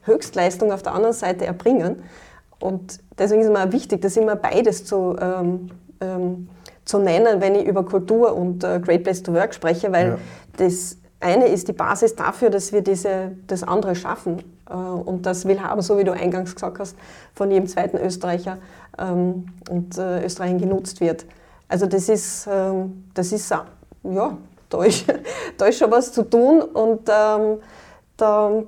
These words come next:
Speaker 1: braucht's schon viel, ähm, ja, einfach extrem gute Leute, die das gemeinsam schaffen wollen. Und das eine bedingt das andere und insofern ist das,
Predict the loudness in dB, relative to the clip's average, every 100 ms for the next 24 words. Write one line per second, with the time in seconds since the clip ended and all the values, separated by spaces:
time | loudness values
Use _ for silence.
0 | -6 0 0 -2 -2 -2 2 4 6 6
1 | 6 4 6 6 6 4 2 0 -2 -8
2 | -6 -4 -2 -4 -4 0 2 4 0 2
3 | 2 2 0 0 -2 -2 -4 -4 -2 -4
4 | -4 -6 -2 -2 -4 -4 -6 -6 -8 -10
5 | -8 -4 2 4 4 2 2 2 0 -2
6 | -4 -2 0 0 0 -2 -2 -2 -2 -2
7 | -6 -8